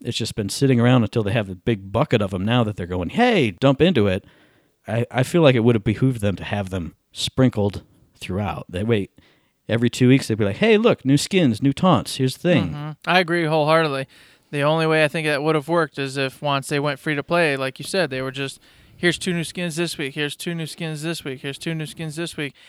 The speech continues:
Speaker 2: Hey, update
Speaker 1: Mm-hmm.
Speaker 2: this, fix that, mess with this." 'Cause then it seems like they're alive, they're well, they're rocking, they're rolling,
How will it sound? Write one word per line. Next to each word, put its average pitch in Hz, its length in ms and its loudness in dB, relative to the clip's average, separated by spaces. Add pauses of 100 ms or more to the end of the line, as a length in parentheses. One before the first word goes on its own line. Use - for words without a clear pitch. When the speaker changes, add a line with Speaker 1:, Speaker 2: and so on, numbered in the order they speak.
(140)
Speaker 2:
Hey, 139 500 -4
update 160 360 -2
Speaker 1:
Mm-hmm. - 80 -6
Speaker 2:
this, 160 320 -2
fix - 460 -8
that, 151 380 -2
mess 143 240 -6
with 147 140 -12
this." 156 380 -2 (540)
'Cause 151 100 -4
then 170 160 -2
it 160 80 -10
seems 170 300 -6
like 147 260 -4
they're 143 160 -2
alive, 147 460 0
they're 131 140 -6
well, 147 440 4
they're 135 140 -6
rocking, 143 420 -2
they're 131 100 -6
rolling, 151 520 -4